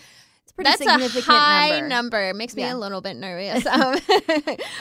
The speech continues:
Speaker 2: but, um, so if, if there's pre-existing P T S D, it reinforces the thought of, you know, no one can be trusted, right? Um, so, or beliefs that I'm not worthy of being loved, I'm not good enough, I'm unattractive, right? 'Cause if that person went somewhere else for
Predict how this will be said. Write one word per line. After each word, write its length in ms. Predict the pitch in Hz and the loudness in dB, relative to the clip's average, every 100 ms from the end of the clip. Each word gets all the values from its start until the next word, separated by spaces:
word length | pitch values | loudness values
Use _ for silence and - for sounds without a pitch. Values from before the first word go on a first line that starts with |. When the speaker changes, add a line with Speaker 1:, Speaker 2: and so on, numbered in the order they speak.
| - - | -8 0
Speaker 2:
but, 300 | 247 226 220 | 4 4 2
um, 400 | 226 214 202 202 | 0 0 -4 -8
so 200 | 220 247 | -8 -8
if, 120 | 240 - | -8 -10
if 140 | 233 233 | -14 -8
there's 180 | 233 | -8
pre-existing 760 | - 262 240 226 180 - 233 226 | -8 -8 -8 -8 -10 -10 -10 -10
P 180 | 226 220 | -12 -14
T 180 | 240 226 | -10 -10
S 180 | 214 - | -10 -10
D, 180 | 214 | -10
it 100 | 202 | -10
reinforces 680 | 185 190 190 190 180 185 180 | -10 -12 -12 -14 -14 -16 -18
the 140 | 190 | -18
thought 360 | 190 180 175 175 | -16 -12 -10 -10
of, 400 | - 175 170 185 | -12 -12 -12 -16
you 120 | 175 | -16
know, 200 | 180 180 | -14 -14
no 220 | 180 190 185 | -12 -12 -12
one 220 | 185 196 | -12 -12
can 180 | 214 185 | -12 -12
be 120 | 190 | -14
trusted, 600 | - 233 381 - 170 175 | -10 -10 -8 -10 -12 -10
right? 340 | 180 185 202 - - - _ | -10 -10 -12 -18 -20 -20 _
Um, 440 | 202 190 196 185 | -6 -4 -4 -8
so, 300 | 190 - 185 180 | -10 -8 -6 -6
or 140 | 196 | -8
beliefs 360 | 196 196 190 - | -8 -10 -10 -12
that 140 | 180 | -12
I'm 160 | 175 185 | -12 -12
not 200 | 180 - | -14 -12
worthy 340 | 175 175 175 | -14 -14 -16
of 80 | 175 | -18
being 320 | 185 175 185 | -18 -18 -12
loved, 480 | 233 240 233 226 185 | -8 -6 -6 -6 -10
I'm 140 | 185 | -14
not 240 | 180 - 214 | -14 -14 -12
good 160 | 240 | -12
enough, 480 | 233 226 220 220 - | -10 -10 -8 -10 -12
I'm 280 | - 180 180 | -14 -14 -14
unattractive, 840 | - - - 190 214 - 214 208 | -18 -20 -14 -10 -10 -10 -12 -12
right? 180 | 196 185 | -12 -12
'Cause 200 | - 208 | -14 -18
if 80 | 202 | -14
that 220 | 202 233 | -8 -8
person 320 | - 214 208 185 | -10 -18 -16 -18
went 180 | 180 | -18
somewhere 300 | - 185 180 | -18 -16 -14
else 280 | 175 170 208 | -14 -14 -14
for 280 | 202 185 | -14 -12